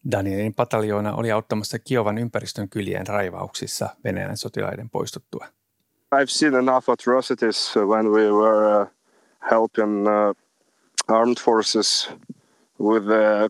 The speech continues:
Speaker 2: cleanup of, uh, Irpin, Bucha, Gostomel, and those cities, I guess you see from, you've seen from the news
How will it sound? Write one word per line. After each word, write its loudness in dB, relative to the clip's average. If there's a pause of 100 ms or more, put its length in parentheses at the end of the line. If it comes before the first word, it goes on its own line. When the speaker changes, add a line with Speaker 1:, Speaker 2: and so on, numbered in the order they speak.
Speaker 2:
cleanup 4 (100)
of, 2 (180)
uh, 2 (360)
Irpin, 2 (160)
Bucha, 2 (120)
Gostomel, 0 (580)
and 0
those 2
cities, 0
I 2
guess 0 (180)
you 4
see 2
from, 0 (240)
you've 4
seen 2
from 2
the 2
news 2